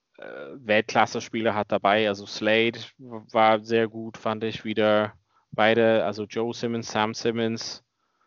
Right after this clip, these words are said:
unser Best Friend, ähm, Hoggy, Hoggy, Hog, Hog, ähm, auch sehr stark, aber auch zum Beispiel zweite Reihe, ähm, Hill und Gray zum Beispiel auch sehr, sehr stark.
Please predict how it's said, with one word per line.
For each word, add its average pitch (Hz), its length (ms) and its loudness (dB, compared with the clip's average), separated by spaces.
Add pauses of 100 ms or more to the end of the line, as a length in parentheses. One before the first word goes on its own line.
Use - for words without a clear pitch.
(240)
unser 110 720 4
Best 110 320 -2
Friend, 113 560 -2
ähm, 110 560 -4 (380)
Hoggy, 120 300 2
Hoggy, 117 300 2
Hog, 117 260 4
Hog, 123 340 2 (560)
ähm, 110 320 0
auch 110 200 2
sehr 113 200 4
stark, 113 340 2
aber 110 140 2
auch 107 160 0
zum 117 160 -4
Beispiel 110 580 0
zweite 113 440 2
Reihe, 120 640 4 (120)
ähm, 107 840 -8 (840)
Hill 113 400 4
und 104 240 -4
Gray 113 420 6
zum 117 160 -6
Beispiel 110 260 2
auch - 340 -4 (100)
sehr, 104 420 4
sehr 107 180 2
stark. 104 520 0